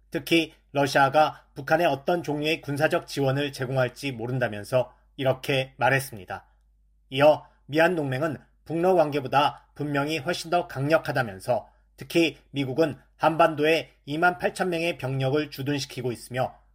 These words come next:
미한 양국은 긴밀한 협력과 정보 공유,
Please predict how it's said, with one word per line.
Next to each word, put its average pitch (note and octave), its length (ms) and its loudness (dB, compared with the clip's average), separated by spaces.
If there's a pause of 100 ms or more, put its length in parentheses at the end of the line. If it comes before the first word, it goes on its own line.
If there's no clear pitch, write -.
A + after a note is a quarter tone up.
미한 D#3 300 2
양국은 B2+ 460 -4 (200)
긴밀한 E3 500 2
협력과 D#3 640 0
정보 C3+ 340 -4
공유, A#2 300 -8